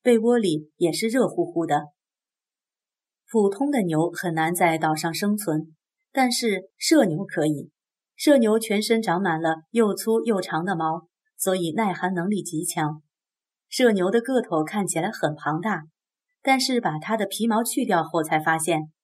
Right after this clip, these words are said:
社牛比普通的牛个头小多了。一般人都不喜欢吃肥肉，但爱斯基摩人却恰恰相反，那是因为肥肉中含有大量的脂肪，能帮助他们抵御寒冷。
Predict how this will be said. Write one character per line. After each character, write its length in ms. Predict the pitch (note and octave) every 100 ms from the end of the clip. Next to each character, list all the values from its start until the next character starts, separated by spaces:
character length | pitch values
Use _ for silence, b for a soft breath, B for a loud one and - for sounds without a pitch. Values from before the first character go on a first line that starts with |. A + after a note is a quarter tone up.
| _ _ _ _
社 280 | - B3+ G#3
牛 260 | E3+ F#3+
比 220 | A3 G#3+ A#3
普 260 | - D#3+
通 220 | D#3 A#3+
的 80 | B3+
牛 320 | E3 D#3 E3 - _ -
个 160 | A3
头 220 | F#3 E3+ F3
小 200 | D#3+ D3
多 280 | F3+ A3
了。 160 | A3 D#3 - _ _ _ _ _ _ _ _ _ _ _ _ _ _
一 120 | C4
般 220 | A#3+ B3 B3
人 320 | F3 F3+ -
都 200 | G#3 G3+
不 140 | G3+ F#3+
喜 160 | D#3
欢 200 | D#3+ F3
吃 160 | F#3 A3
肥 240 | - D#3
肉， 320 | D#3 E3 E3 _ _ _ -
但 160 | B3+ B3
爱 180 | C4
斯 160 | B3+ C4
基 160 | C4 C#4
摩 160 | G#3+
人 200 | F#3+ F3
却 280 | - F3 D#3
恰 220 | F3+ F3
恰 100 | E3
相 220 | D#3 F3+ G3+
反， 220 | E3 D3+ - _ _ _ _ _
那 180 | - F3+
是 140 | F3+
因 180 | E3+ F3+
为 260 | E3 D#3 D#3 _ _ _
肥 140 | F#3+ G#3
肉 180 | A#3 A3+
中 200 | A3 A3+
含 220 | F3+ F3+
有 200 | E3+ D#3+
大 180 | G#3 F#3
量 180 | G3+ F3
的 80 |
脂 180 | D#3 G3+ A3+
肪， 280 | F3+ D3+ D#3 _ _ _
能 240 | F3 F3
帮 220 | G3 A3 A3
助 180 | G3
他 160 | F3 G3
们 180 | G3 G3+
抵 160 | D#3
御 120 | D#3 E3
寒 240 | E3 D#3+
冷。 280 | G3+ D#3